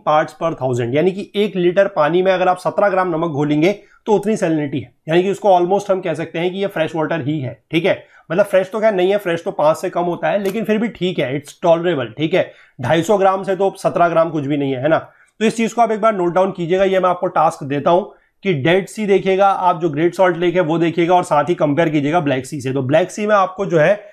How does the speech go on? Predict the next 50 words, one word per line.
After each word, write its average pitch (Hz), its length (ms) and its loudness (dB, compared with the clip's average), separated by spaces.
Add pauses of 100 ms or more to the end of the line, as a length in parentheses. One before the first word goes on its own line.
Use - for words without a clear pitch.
(220)
number 190 400 0
of 226 120 4 (260)
rivers 156 320 4 (180)
या 151 140 0
जो 175 100 0
number 180 220 2
of 190 140 -2
streams 190 360 -4
जो 170 160 0
इसमें 175 260 0
ड्रेन 147 200 2
कर 160 140 -2
रही 143 140 0
हैं, 151 80 0
वो 160 120 -2
काफी 139 300 -2
ज्यादा 139 600 0
देखने 135 220 -6
को 180 140 -2
मिलेंगी। 127 260 -4 (200)
ठीक 175 140 2
है, 185 180 0 (540)
चलिए 147 220 2
इसके 147 180 -2
बाद 226 100 6
आगे 214 180 2
क्या 208 160 0
दिया 202 180 2
गया 196 140 4
है, 202 80 4
यहां 165 160 4
पर 190 160 0
यही 175 200 2
चीज 190 180 -2
बताई 175 240 2
गई 175 100 6
है, 185 80 4
that 160 140 0
is 160 80 -2
the 180 100 4 (140)
playas 156 360 4
or 170 160 2
salt 156 360 0
lakes 156 300 0 (380)
are 208 180 4
a 202 120 2 (120)
common 175 300 2
feature 147 300 0
of 127 100 -2
the 196 120 2